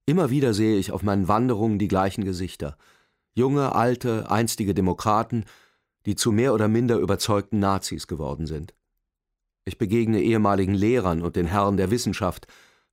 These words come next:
die zum großen Teil den Nazis folgen und ihre wahre Gesinnung verbergen. Konfessoren unter ihnen gibt es kaum noch.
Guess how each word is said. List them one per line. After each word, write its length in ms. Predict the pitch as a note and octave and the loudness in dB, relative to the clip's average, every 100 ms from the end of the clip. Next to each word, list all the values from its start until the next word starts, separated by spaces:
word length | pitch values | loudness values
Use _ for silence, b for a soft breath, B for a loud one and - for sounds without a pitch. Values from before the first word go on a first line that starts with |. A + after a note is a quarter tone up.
| - | -8
die 80 | G2+ | -2
zum 180 | A2+ G2 | 0 2
großen 320 | B2 D#3 A#2+ | 0 0 0
Teil 180 | A2 G#2+ | 0 2
den 140 | G2 | 2
Nazis 400 | G#2 C3+ - F#2+ | 2 0 -4 -6
folgen 420 | - A2 A#2 A#2 | -2 0 2 0
und 160 | F2+ - | 0 -2
ihre 240 | G#2 F2+ | -2 0
wahre 320 | G2 B2 A2 | 2 0 0
Gesinnung 380 | F2 D#2+ F#2 F#2+ | -2 0 0 -2
verbergen. 540 | - F2 G2+ D2 - - _ _ _ _ _ _ _ _ _ _ | -2 -2 -2 -4 -8 -16 _ _ _ _ _ _ _ _ _ _
Konfessoren 800 | - G#2+ - G2+ - E3+ D3 F2 | -2 -2 0 -2 0 0 2 0
unter 260 | D#2 F#2 F#2+ | -2 -2 -2
ihnen 360 | - G#2 G2 G2 | -2 -2 -2 -4
gibt 180 | F#2 | -4
es 140 | F#2 - | -6 -4
kaum 260 | A#2 F2 | -2 0
noch. 240 | D2+ C#2 | -2 -8